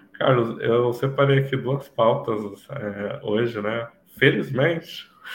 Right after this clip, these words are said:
<laughs> felizmente, essa semana a gente não tem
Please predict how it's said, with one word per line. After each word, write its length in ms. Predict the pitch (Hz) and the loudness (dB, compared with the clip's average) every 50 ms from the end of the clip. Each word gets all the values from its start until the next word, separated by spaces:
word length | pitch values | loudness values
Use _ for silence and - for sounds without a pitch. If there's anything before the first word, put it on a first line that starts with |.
| - - 165 | 4 6 6
<laughs> 480 | 139 139 - - - - - _ _ _ - | 6 4 0 -6 -16 -20 -20 _ _ _ -8
felizmente, 540 | 123 120 135 127 117 117 117 131 139 135 - | -4 -2 -2 -2 -2 -2 -2 -2 -4 -6 -8
essa 60 | - | -10
semana 440 | - - 120 110 113 120 123 123 120 | -8 -6 -4 -4 -2 -4 -4 -4 -4
a 20 | |
gente 420 | 117 123 117 - - 120 117 113 - - _ | -6 -6 -8 -8 -8 -8 -10 -10 -10 -16 _
não 340 | - 110 117 117 113 113 113 | -10 -6 -4 -2 -2 -2 -4
tem 460 | 113 - - 113 110 113 113 110 113 | -8 -6 -4 -4 -2 -4 -4 -6 -10